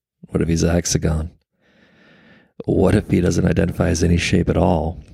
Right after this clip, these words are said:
Like, am I doing him a disservice?" I just, sometimes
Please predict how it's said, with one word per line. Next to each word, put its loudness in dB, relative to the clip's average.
Like, -14
am -6
I -4
doing 0
him -2
a -4
disservice?" -4
I -20
just, -2
sometimes -2